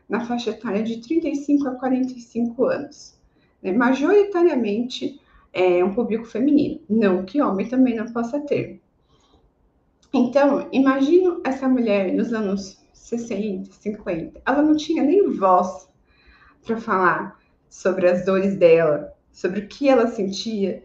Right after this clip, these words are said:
sobre a noite mal dormida, sobre a fadiga crônica dela. Se hoje o paciente com fibromialgia sofre preconceito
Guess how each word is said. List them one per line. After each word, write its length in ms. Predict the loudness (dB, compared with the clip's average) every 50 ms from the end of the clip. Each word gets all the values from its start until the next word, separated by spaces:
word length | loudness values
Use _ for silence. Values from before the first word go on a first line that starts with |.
| -20 _ _ _
sobre 280 | _ -6 -4 0 2 2
a 60 | 2
noite 380 | 2 2 0 0 -2 -2 -2 -2
mal 200 | 0 0 0 0
dormida, 520 | 0 -2 -2 0 0 0 0 -2 -4 -8
sobre 300 | -8 -6 -6 -4 -2 -2
a 40 | -2
fadiga 460 | 0 0 -2 -2 -2 -2 -2 -4 -4
crônica 460 | -6 -4 -4 -4 -4 -4 -6 -8 -10
dela. 400 | -8 -6 -6 -6 -6 -8 -12 -16 _ _ _ _ _ _ _ _ _ -20 _ _ _
Se 320 | _ -14 0 4 4 6 8
hoje 600 | 8 6 6 6 4 2 -2 -6 -12 -14 -18 _ _
o 80 | -18 -8
paciente 420 | -8 -8 -6 -4 -4 -4 -4 -4
com 100 | -6 -6
fibromialgia 720 | -4 -4 -2 0 0 0 0 0 -2 -2 -2 -4 -6 -8 -8
sofre 440 | -8 -4 0 2 2 2 0 -4 -8
preconceito 960 | -8 -10 -12 -8 -6 -4 -4 -4 -6 -6 -6 -6 -6 -6 -10 -14 -20 -20 _